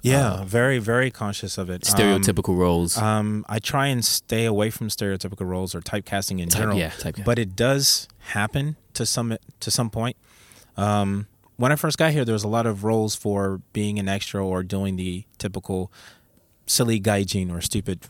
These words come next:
Speaker 1: foreigner roles. Now, that's not downing anyone that does 'em because you're still getting paid. Um, but the downside to it is if you do it too long, there's that fear of being typecasted, and you can't change later on because, realistically, here in Japan, they like you to keep that image for as long as you can.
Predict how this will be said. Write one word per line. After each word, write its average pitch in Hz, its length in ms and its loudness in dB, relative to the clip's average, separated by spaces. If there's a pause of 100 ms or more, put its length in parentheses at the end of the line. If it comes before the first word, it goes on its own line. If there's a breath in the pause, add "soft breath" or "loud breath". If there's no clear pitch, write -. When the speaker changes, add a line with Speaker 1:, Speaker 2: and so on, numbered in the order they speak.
Speaker 1:
foreigner 95 400 0
roles. 92 400 0 (300 loud breath)
Now, 110 400 4
that's - 180 2
not 113 160 0
downing 110 300 2
anyone 101 280 2
that 90 120 -2
does 127 200 4
'em 98 120 -2
because 95 540 0
you're 98 120 -4
still 110 200 0
getting 85 260 -4
paid. - 340 -10 (380 loud breath)
Um, 90 340 -2 (300)
but 110 120 2
the 101 80 0
downside 117 460 2
to 101 140 0
it 95 60 0
is 95 260 0
if 110 180 -6
you 104 60 0
do 120 240 2
it - 100 -4 (140)
too 208 200 2
long, 98 380 -2 (260)
there's 98 180 -2
that 98 120 -4
fear 101 160 -2
of 92 140 -4
being 92 180 -6
typecasted, 98 640 -2
and 92 160 -2
you 95 60 -4
can't 101 280 -4
change 147 360 -2
later 98 180 -2
on 98 160 -2
because, 110 580 0 (240 soft breath)
realistically, 92 500 -2
here 92 120 -4
in 90 60 -4
Japan, 135 320 -6
they 104 80 -2
like 101 200 -4
you - 40 -14
to 92 80 -8
keep - 320 -6
that 123 180 0
image 113 480 -2 (380 soft breath)
for 101 160 -2
as 95 160 -2
long 110 180 0
as 92 140 -4
you 92 40 -6
can. 147 300 -6